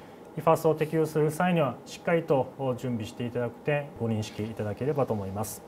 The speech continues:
以上で、えー、本日、えー、ご用意した内容は終了となります。えー、今回は、今だから知りたいイファースの基礎と題しまして、イファースの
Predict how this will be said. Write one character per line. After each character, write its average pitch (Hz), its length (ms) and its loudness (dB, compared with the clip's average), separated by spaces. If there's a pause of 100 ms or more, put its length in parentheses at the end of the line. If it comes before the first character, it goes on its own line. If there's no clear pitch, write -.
(420)
以 214 80 4
上 226 160 8
で、 190 300 8 (120)
え 170 120 2
ー、 151 40 4
本 190 180 6
日、 175 60 4 (140)
え 147 60 6 (320)
ー、 - 20 2
ご 139 120 4
用 143 120 4
意 127 40 2
し - 60 -8
た 131 100 0
内 123 220 2
容 123 140 2
は 180 140 4
終 147 240 0
了 139 160 2
と 139 80 0
な 127 140 0
り 123 80 0
ま 127 120 4
す。 - 200 -4 (440)
え 165 80 2
ー、 165 60 -2
今 208 160 4
回 190 180 6
は、 185 280 8 (260)
今 185 200 2
だ 170 120 4
か 151 160 2
ら 139 120 2
知 139 140 -4
り 143 140 -2
た 160 240 6
い 131 100 0 (160)
イ 151 60 -4
フ 151 80 -8
ァ 175 140 2
ー 175 40 2
ス - 200 -6
の 180 140 2
基 175 80 -8
礎 165 240 2 (280)
と 120 100 -2
題 117 200 -2
し - 120 -6
ま 143 180 2
し 151 120 -6
て、 160 320 4 (460)
イ 165 40 -10
フ - 80 4
ァ 220 60 8
ー - 20 6
ス 220 120 0
の 226 200 6